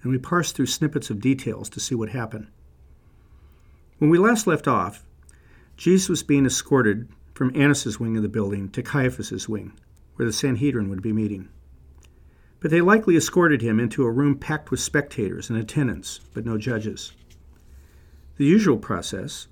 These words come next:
was that the public and attendants would already be in court when the judges entered. The presiding judge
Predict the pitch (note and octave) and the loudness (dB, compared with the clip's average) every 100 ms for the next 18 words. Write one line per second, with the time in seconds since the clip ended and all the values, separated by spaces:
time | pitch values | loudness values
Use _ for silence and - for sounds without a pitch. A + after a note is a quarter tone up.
0 | - B2+ D3 B2+ C3+ E3+ D#3+ D3 C3+ G#2+ | -6 0 0 0 -2 0 0 0 -2 -4
1 | - F3+ B2+ A2+ - B2+ C#3 C#3+ B2+ C3 | 0 0 0 -4 -2 0 4 4 4 2
2 | A2+ G#2+ E3 C#3+ - A#2 G#2+ A#2+ A2 G#2+ | 0 0 0 0 -2 -6 -2 -2 -2 0
3 | D#3 C#3+ - - - - - - _ _ | 0 -2 -6 -12 -20 -20 -20 -20 _ _
4 | _ - C3 B2+ - D#3+ D3+ A#2+ A2+ G#2 | _ -18 -2 0 4 4 4 0 0 -2
5 | B2 - | -6 -10